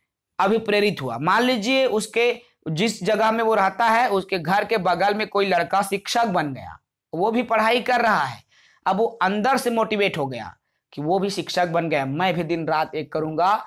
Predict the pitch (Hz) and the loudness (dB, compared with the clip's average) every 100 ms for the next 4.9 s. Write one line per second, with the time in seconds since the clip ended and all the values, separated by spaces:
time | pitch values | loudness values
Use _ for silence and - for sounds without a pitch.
0 | - _ 127 131 135 147 151 139 139 - | -12 _ -8 -6 -6 -6 -8 -10 -14 -10
1 | 135 131 123 120 143 117 98 98 _ _ | -8 -8 -10 -6 -6 -8 -14 -20 _ _
2 | _ _ _ 233 262 247 262 247 233 214 | _ _ _ 0 2 2 2 2 2 2
3 | 190 175 139 127 104 - 139 165 160 175 | 2 0 0 -6 -6 -6 -4 -2 2 0
4 | 175 - 95 98 _ _ _ _ - | 0 -8 -16 -16 _ _ _ _ -4